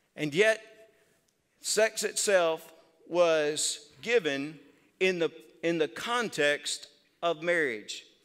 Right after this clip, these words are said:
Remember what, what the writer of Hebrews says. The writer of Hebrews, chapter thirteen, verse four says, "Marriage is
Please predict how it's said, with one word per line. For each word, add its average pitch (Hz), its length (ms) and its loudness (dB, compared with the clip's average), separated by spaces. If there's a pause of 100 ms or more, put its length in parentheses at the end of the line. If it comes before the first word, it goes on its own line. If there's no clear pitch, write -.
(300)
Remember 269 340 -2
what, 226 220 2 (140)
what 190 200 -4
the 185 80 -8
writer 175 320 2
of 143 80 -4
Hebrews 139 440 -6
says. 110 320 -4
The 147 100 -12
writer 233 300 2
of 151 100 -4
Hebrews, 151 460 -6
chapter 175 360 -2
thirteen, 160 460 -4
verse 139 220 -4
four 165 280 -2
says, 135 400 -2 (400)
"Marriage 220 440 2
is 170 180 -2